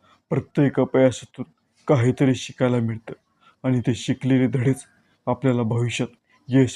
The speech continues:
प्राप्त करण्यास मदत करतात. आपल्या मनाची दिशा आणि दृष्टिकोन हा महत्त्वाचा आहे. जर आपण अपयशाला आपल्या मनावर बसून घेतलं,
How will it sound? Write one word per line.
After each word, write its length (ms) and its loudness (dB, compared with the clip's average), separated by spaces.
प्राप्त 320 -4
करण्यास 380 -2
मदत 420 0
करतात. 260 -12
आपल्या 320 4
मनाची 440 -2
दिशा 320 -4
आणि 220 2
दृष्टिकोन 520 -2
हा 140 -2
महत्त्वाचा 580 -2
आहे. 140 -10
जर 220 4
आपण 280 0
अपयशाला 600 0
आपल्या 260 2
मनावर 420 0
बसून 300 -4
घेतलं, 300 -4